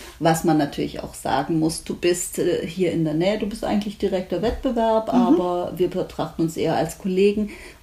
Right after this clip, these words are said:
Speaker 1: Und, äh, du bist in Esslingen, ich bin in Stuttgart. Das macht's natürlich auch leichter, uns zu treffen.
Speaker 2: Ja, ich
Speaker 1: Genau.
Speaker 2: würde aber auch kommen, wenn du ein bisschen weiter weg wohnen würdest.
Speaker 1: Wenn du, äh, in Kiel wärst?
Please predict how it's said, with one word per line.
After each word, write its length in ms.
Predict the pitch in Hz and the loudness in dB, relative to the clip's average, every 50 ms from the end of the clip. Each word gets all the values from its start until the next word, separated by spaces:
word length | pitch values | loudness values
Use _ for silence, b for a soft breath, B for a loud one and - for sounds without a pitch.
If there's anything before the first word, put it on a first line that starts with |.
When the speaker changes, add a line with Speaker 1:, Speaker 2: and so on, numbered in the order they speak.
| - | -2
Speaker 1:
Und, 480 | - 180 175 170 175 180 175 - - - - | 2 4 4 6 4 2 0 -2 -2 -2 -2
äh, 180 | 175 175 170 | 0 0 0
du 80 | 165 170 | -2 -4
bist 220 | 165 175 - - | -6 -6 -4 -2
in 80 | 170 165 | -2 0
Esslingen, 400 | - 190 196 - - 202 196 190 | 2 0 0 0 0 0 0 0
ich 120 | - - | -2 -4
bin 140 | - 180 175 | -2 -2 0
in 80 | 160 160 | 0 0
Stuttgart. 500 | - - 165 156 156 - 165 - - - B B B B | 0 -2 -4 -4 -2 -2 -4 -4 -4 -6 B B B B
Das 220 | - 208 202 - 202 | 0 0 2 2 2
macht's 320 | 165 156 - - - - | 0 0 -2 -4 -4 -4
natürlich 520 | 185 175 - - 185 170 170 175 175 - | -2 -4 -2 -2 -2 0 0 -2 -2 -4
auch 200 | - 151 160 - | -6 -8 -6 -6
leichter, 580 | 170 139 139 143 147 143 - - - 160 127 - - - | -6 -2 -2 -2 -2 -4 -6 -6 -6 -6 -6 -6 -8 -10
uns 280 | 147 151 - - - - | -10 -10 -8 -8 -6 -6
zu 100 | 143 - | -8 -8
treffen. 580 | - - - - - - - - 135 - - - _ - | -8 -8 -6 -4 -4 -4 -2 -2 -2 -2 -4 -8 _ -10
Speaker 2:
Ja, 420 | - 196 190 208 175 170 170 156 - - - | -6 0 2 2 2 0 -2 -6 -10 -10 -8
ich 100 | 254 - | -6 -2
Speaker 1:
Genau. 140 | 208 202 262 | 2 4 4
Speaker 2:
würde 180 | 285 285 262 | 6 6 4
aber 180 | 233 233 233 - | 2 2 2 0
auch 160 | 214 226 - | 0 0 -4
kommen, 280 | - - 220 208 208 208 | -6 -4 -2 0 0 0
wenn 100 | 190 190 | 0 -2
du 80 | 185 | -6
ein 60 | 185 | -8
bisschen 260 | 180 185 - - 175 175 | -10 -12 -10 -10 -10 -8
weiter 220 | 170 165 165 170 170 170 | -8 -8 -8 -8 -10 -12
weg 100 | 170 165 - - | -12 -14 -14 -14
wohnen 200 | 185 190 185 190 185 | -12 -12 -12 -14 -16
würdest. 180 | - - 220 214 | -12 -10 -4 0
Speaker 1:
Wenn 140 | 233 233 240 | 2 4 4
du, 80 | 233 | 4
äh, 420 | 208 - - - - 214 214 208 - | 2 2 0 0 2 2 2 2 0
in 140 | 220 214 | 0 -2
Kiel 260 | - - 240 233 226 226 | -2 0 0 0 0 0
wärst? 300 | 220 226 247 269 - | 0 -2 -2 -4 -6